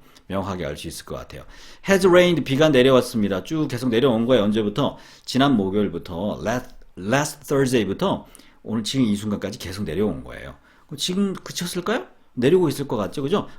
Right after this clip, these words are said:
계속 내릴 것 같다, 그죠? 그래서 계속적 용법이다라고 합니다. 이때 have가 아니라 has인 이유는, 어, 주어 이시 삼 인칭 단수이기 때문에 그렇죠. 그다음에 for가 들어가기도 합니다. since는 그 시간 이후로죠, 그죠?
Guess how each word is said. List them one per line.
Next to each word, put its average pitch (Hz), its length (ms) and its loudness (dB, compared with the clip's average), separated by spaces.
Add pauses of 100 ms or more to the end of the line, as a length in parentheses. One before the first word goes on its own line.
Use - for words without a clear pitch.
(120)
계속 123 360 -6
내릴 90 220 -4
것 113 100 -8
같다, 73 580 -12 (300)
그죠? - 200 -10
그래서 98 520 -8 (840)
계속적 90 420 -6
용법이다라고 78 800 -10
합니다. 90 600 -4 (380)
이때 156 460 2
have가 165 440 -2
아니라 151 200 2
has인 156 340 -2
이유는, 120 420 0 (320)
어, 107 720 -6
주어 127 220 -4
이시 131 360 -2
삼 - 220 -10
인칭 139 340 -6 (240)
단수이기 95 320 -8
때문에 67 200 -12
그렇죠. 170 400 -12 (760)
그다음에 147 260 0
for가 240 580 8
들어가기도 127 520 2
합니다. 123 340 2
since는 220 840 2
그 156 220 -2
시간 185 420 0
이후로죠, 104 480 0
그죠? 80 380 -4